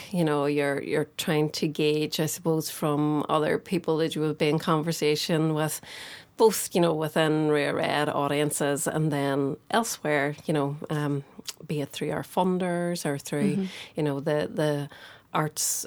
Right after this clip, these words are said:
Speaker 1: audience within Dublin. So I think, I think it has gone well. <laughs>
Speaker 2: It's been positive
Speaker 1: I think it
Speaker 2: so far.
Speaker 1: is, yeah, I think it has been.
Speaker 2: Yeah.
Speaker 1: Going through those responses, yeah, yeah, it's, it's gone really well. Um,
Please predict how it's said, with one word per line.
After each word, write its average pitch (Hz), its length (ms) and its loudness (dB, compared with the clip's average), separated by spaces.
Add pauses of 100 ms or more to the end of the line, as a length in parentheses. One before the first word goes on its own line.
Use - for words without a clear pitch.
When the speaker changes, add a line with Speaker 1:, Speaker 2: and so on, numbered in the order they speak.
(140)
Speaker 1:
audience 160 500 0
within 139 800 -2 (100)
Dublin. 156 380 0 (380)
So - 240 0 (300)
I 185 100 2
think, - 800 -2 (220)
I 185 60 0
think 214 280 2
it 233 80 4
has 233 180 2
gone 233 260 6
well. 262 300 2 (300)
<laughs> - 100 4 (100)
Speaker 2:
It's - 160 -2
been 196 160 2
positive 175 400 4
Speaker 1:
I - 40 -2
think - 140 4
it 165 60 4
Speaker 2:
so 196 60 4
far. 170 100 4
Speaker 1:
is, 170 100 0
yeah, 170 260 2
I 170 100 0
think 165 200 2
it 240 80 -2
has 151 300 2
been. 160 160 2
Speaker 2:
Yeah. 170 240 2
Speaker 1:
Going 208 240 6
through 202 200 6
those 165 360 6
responses, 151 800 2
yeah, 143 360 0
yeah, 131 280 -4
it's, 123 140 -8
it's - 220 -4
gone 135 200 -4
really 143 160 -2
well. 131 160 0 (260)
Um, 143 260 2